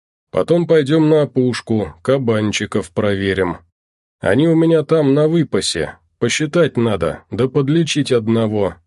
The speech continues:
подрали его собаки». «Дед, а как ты сало добываешь? Тут же вроде радиоактивное все», — спросил Бобр, намереваясь по порядку узнать, как же столь удачно лесник делит кров со всем рыжим лесом.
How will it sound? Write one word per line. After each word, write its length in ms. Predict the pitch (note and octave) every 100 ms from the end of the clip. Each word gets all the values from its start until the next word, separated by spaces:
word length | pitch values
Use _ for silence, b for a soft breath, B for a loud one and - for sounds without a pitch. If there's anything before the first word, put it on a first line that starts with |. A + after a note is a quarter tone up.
| _
подрали 440 | - A#2+ D#3 C3 A#2
его 260 | G#2+ G#2
собаки». 720 | - B2 C3 G#2+ E2+ D#2+ D2+ _ _ _ _ _ _ -
«Дед, 460 | D2+ G#2+ A2+ - _ _
а 160 | - E2+
как 220 | D#3+ -
ты 140 | F3
сало 380 | E3 F#3 F3 A2
добываешь? 760 | G2 G2+ B2 C3+ G2+ D#2 - - _ -
Тут 160 | C3+
же 140 | A#2+ C#3+
вроде 400 | D3 C#3+ C#3 C3+
радиоактивное 960 | - D3 C3+ D#3 D3+ - D#3 G2+ F#2 D#2+
все», — 380 | - F2+ D2 - _ _ -
спросил 560 | - G2 G#2 - G2
Бобр, 420 | F#2+ C#3 A#2 - - G#2
намереваясь 640 | G2+ A2+ C3 D#3+ D3+ -
по 120 | B2
порядку 540 | A2+ B2 D3 A#2 - G#2+
узнать, 480 | G2 C3 D3 - -
как 240 | C#3+ D3+
же 160 | A2+ B2+
столь 300 | - C#3 A#2
удачно 500 | G2+ C3 D#3 - F#2
лесник 500 | F2 G2 C#3 D#3 C#3+
делит 400 | F2+ B2+ B2+ A#2+
кров 340 | - C3 D3
со 200 | - A2+
всем 320 | A2 - C3 A#2
рыжим 360 | B2 A2 A#2+
лесом. 600 | A#2+ G2+ - F2 C#2+ -